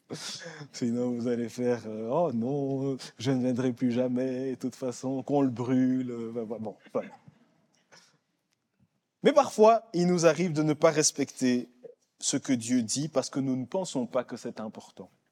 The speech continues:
L'incrédulité réduit notre implication dans la prière. Lorsque nous sommes incrédules, nous ne prions pas parce que nous ne croyons pas que Dieu peut agir, évidemment.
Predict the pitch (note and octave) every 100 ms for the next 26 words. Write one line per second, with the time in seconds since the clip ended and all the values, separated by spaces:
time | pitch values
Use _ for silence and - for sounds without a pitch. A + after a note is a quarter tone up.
0 | _ _ _ _ _ _ _ _ - -
1 | - - - _ _ _ _ _ _ _
2 | _ _ F#3 A3 - A3 G3+ G#3 F3+ A#3
3 | A#3+ F#3 F3 G3 C#3+ C#3+ F#3 E3 D3 -
4 | D3+ C#3+ C#3 C#3 - C#3 B2 A#2 - B2
5 | G#2+ F#2+ - E3+ - G#3+ F3+ - E3+ D3+
6 | - C#3+ C3 F#3+ A3 E3 D#3 D3 G3+ E3
7 | D3 - A3+ D#3+ - D#3 D3+ - G#3 G3
8 | E3 G3+ G#3 D#3 C3+ F3 D3+ D3 D3 D#3
9 | A#2+ A#2 B2 C#3 F3 A2